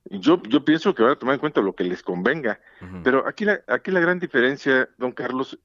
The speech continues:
Speaker 1: es que se requiere una mayoría para modificar la Constitución que
Speaker 2: Sí.
Speaker 1: hoy no tiene.
Speaker 2: Ujú.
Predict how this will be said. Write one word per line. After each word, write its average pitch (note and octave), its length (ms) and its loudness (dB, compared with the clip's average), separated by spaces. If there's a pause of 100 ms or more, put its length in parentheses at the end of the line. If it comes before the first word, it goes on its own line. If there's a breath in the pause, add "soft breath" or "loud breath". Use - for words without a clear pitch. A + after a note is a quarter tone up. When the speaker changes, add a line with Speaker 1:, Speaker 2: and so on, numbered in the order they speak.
Speaker 1:
es C#3 120 0
que - 100 -12
se B2+ 140 0
requiere B2+ 400 2
una B2+ 160 0
mayoría A2+ 580 0 (720)
para G2 180 2
modificar G2+ 480 -2
la A#2+ 80 -4
Constitución G#2+ 640 -10
que - 60 -14
Speaker 2:
Sí. - 100 0
Speaker 1:
hoy A#2 120 4
no A2+ 120 2
tiene. F2+ 360 2 (140)
Speaker 2:
Ujú. F2+ 160 -16